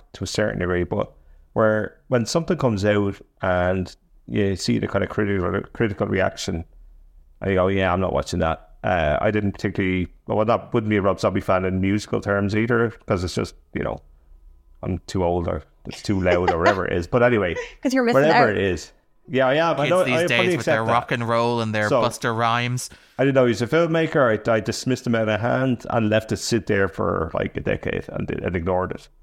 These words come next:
Speaker 1: And then I said, in the lonely, lonely days of, uh, kind of lockdown, I said, "We're, let's watch every horror franchise we can find,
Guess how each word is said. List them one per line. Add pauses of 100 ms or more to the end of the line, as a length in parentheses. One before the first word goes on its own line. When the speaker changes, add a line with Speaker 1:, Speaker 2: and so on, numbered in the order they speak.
(460)
Speaker 1:
And
then
I
said, (420)
in
the
lonely,
lonely
days
of,
uh, (280)
kind
of
lockdown,
I
said, (460)
"We're,
let's
watch
every
horror
franchise
we
can
find,